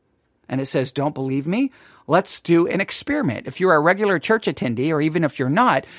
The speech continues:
do you remember the point of the last sermon you listened to?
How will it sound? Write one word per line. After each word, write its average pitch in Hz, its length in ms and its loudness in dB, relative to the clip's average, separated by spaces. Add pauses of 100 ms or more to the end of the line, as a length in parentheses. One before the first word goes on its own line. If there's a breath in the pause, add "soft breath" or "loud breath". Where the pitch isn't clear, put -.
(160 loud breath)
do 180 120 2
you 208 180 4
remember 175 320 4
the 208 100 2
point 175 400 2
of 156 120 0
the 143 80 4
last 143 360 2
sermon 175 300 2
you 151 120 2
listened 202 380 0
to? 302 300 -4